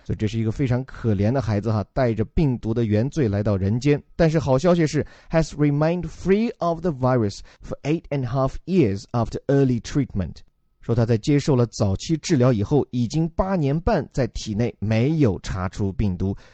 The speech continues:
Remain free of something 等于 keep free of something，就指的是保持一个没有的状态。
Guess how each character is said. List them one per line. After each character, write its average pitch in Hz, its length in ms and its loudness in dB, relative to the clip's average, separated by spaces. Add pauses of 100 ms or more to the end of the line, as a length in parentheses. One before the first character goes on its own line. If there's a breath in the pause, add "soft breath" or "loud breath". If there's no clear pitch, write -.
(140 soft breath)
Remain 143 500 4
free 180 460 0
of 131 240 0
something 104 540 -2
等 107 180 0
于 - 140 -8
keep - 240 -10
free 131 320 -4
of 107 140 -2
something， 95 440 -4 (220 soft breath)
就 202 100 0
指 139 160 -2
的 135 80 0
是 143 180 -4 (120)
保 104 240 2
持 160 260 -2
一 175 80 -4
个 180 220 0
没 147 460 2
有 123 180 2
的 98 100 -6
状 120 240 0
态。 101 160 -4